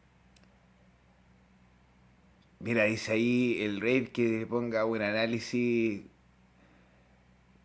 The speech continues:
en vivo. ¿Dónde está la línea de cuatrocientos, mi amigo? Ya, ponlo en el semanal. Está muy arriba, no, por el gráfico semanal. Eh, ahí sí, po,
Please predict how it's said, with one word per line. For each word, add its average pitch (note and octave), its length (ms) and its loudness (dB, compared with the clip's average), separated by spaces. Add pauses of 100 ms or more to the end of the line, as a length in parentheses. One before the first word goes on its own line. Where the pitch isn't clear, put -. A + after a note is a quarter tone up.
(800)
en F#2 260 -6
vivo. G2 320 0 (640)
¿Dónde D#3 260 6
está D#3+ 220 8
la D3 80 8
línea D#3 300 6
de D3 100 10
cuatrocientos, C#3+ 680 4
mi C3+ 60 0
amigo? C#3 320 2 (1900)
Ya, A#2 300 6
ponlo C#3+ 260 10
en C#3+ 60 8
el C3+ 120 4
semanal. A2+ 580 4 (760)
Está A#2+ 80 6
muy A#2+ 160 6
arriba, G2+ 240 2
no, F2+ 220 -4 (120)
por G#2+ 300 -4
el G#2+ 160 -4
gráfico A2 380 -2
semanal. D#2+ 340 -10 (1200)
Eh, - 140 4
ahí A#2+ 240 8
sí, C#3 640 8
po, D#2 220 -8